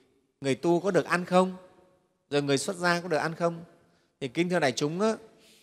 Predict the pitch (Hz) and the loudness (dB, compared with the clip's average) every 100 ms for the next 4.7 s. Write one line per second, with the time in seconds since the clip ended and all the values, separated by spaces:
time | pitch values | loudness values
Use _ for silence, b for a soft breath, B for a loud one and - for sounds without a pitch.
0 | b _ _ _ - 139 139 131 139 127 | b _ _ _ -6 0 0 4 4 4
1 | 165 208 202 185 160 135 - - - _ | 2 2 2 4 6 4 2 -12 -20 _
2 | _ _ 135 120 156 165 160 202 165 131 | _ _ -8 -6 -4 -2 0 -2 0 -2
3 | 123 113 147 156 123 - 147 175 170 151 | 0 -4 -6 -6 -6 -6 -6 -6 -8 -8
4 | 139 139 143 160 - 139 | -2 0 0 0 2 2